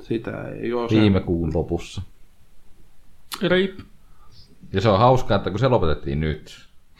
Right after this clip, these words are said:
Speaker 2: vasta. Kolme kuusikymppinenhän lopetettiin jo kaksituhatta kuusitoista huhtikuussa.
Speaker 1: Niin se, joo.
Speaker 2: Ja Wii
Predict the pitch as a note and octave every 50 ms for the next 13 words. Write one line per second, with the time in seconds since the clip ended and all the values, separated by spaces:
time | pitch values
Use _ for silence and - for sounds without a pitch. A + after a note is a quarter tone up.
0 | - - - - - - D2 D2 D2+ - - - E2 D2+ - - - - _ -
1 | - - - - F#2 G#2+ A2 G2+ - B2+ A#2 G2+ - F#2+ F2 - - E2 D#2+ E2
2 | D#2+ E2 E2 D#2+ D#2 D#2+ - - - E2+ E2 E2 - - - - - - - -
3 | - G#2 F#2+ - - - F2 - F#2+ - - B2 A2 F2+ E2+ - - E2+ D#2 -
4 | - G2 G2+ - D3 C3 A#2+ - - - - - - - - - - B2+ B2 A#2+
5 | A#2 A2 G2+ - - - A#2 A#2 A#2 A2 - - - - - - - - F2+ E2+
6 | G#2+ A2 G#2+ G2+ G2 F2 D#2+ D2+